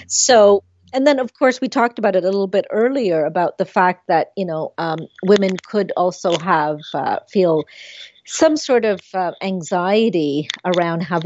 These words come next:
having money conversations or, um, you know, with somebody at the bank and so forth. And, um, and even feelings of, I've had people say things to me like, "Oh, I have a love-hate relationship with money," or "I have,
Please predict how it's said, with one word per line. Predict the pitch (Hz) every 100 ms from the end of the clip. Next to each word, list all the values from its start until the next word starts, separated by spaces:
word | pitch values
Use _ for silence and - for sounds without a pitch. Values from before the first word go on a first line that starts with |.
| -
having | 202 180 175 175
money | 165 175
conversations | - 190 156 151 - 165 156 - 160 147 143 143 - -
or, | 151 147 135 123 113 -
um, | - 85 90 73 - -
you | 185
know, | 156 147
with | 147 139
somebody | 180 156 156
at | 143 147
the |
bank | - 147 147 147 147 -
and | 147 139
so | - 156
forth. | 143 - 113 135 - -
And, | 170 160 151 - _
um, | 165 151 151 147 - - -
and | 262 240
even | 302 330 359 349
feelings | 339 277 285 277 240 - -
of, | 202 208
I've | 262
had | 247 302 277
people | 330 330 240 214
say | - 220
things | 226 214 202 -
to | 220
me | 190 180
like, | 175 175 - _ _
"Oh, | 226 240
I | 190 220
have | 247 233
a | 220
love-hate | 214 214 208 208 196 190
relationship | 185 185 190 190 170 180 175
with | 170 165
money," | 147 147 151 -
or | 170 156 151 - - - - 190 -
"I | 202
have, | 214 165